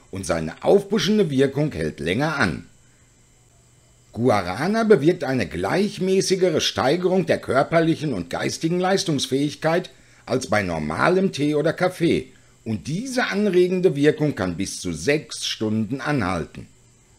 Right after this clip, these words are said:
Guarana für die Gewichtsabnahme.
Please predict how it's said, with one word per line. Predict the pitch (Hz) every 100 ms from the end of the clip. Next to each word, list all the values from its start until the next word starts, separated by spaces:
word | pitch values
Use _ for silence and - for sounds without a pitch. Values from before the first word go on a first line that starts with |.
| _ _ _ _ _ _ _ _ _ _
Guarana | 110 123 90 98 160 240 247
für | - 151
die | 165
Gewichtsabnahme. | 208 139 127 - 98 - 92 78 71 60